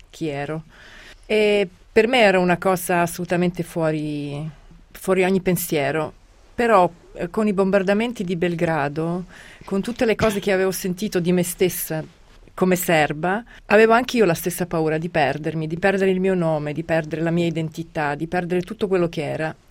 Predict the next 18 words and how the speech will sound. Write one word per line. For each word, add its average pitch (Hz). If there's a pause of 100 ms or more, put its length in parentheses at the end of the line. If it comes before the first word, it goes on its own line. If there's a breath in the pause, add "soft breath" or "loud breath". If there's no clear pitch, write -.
È 196
uno 240
dei 190
motivi 196
per 185
i 175
quali 175
un 175
giorno 170
mi 160
sono 156
messa 156
seduta 160
e, 131 (240 soft breath)
e 175
mi 202
sono 208
ripr-, 202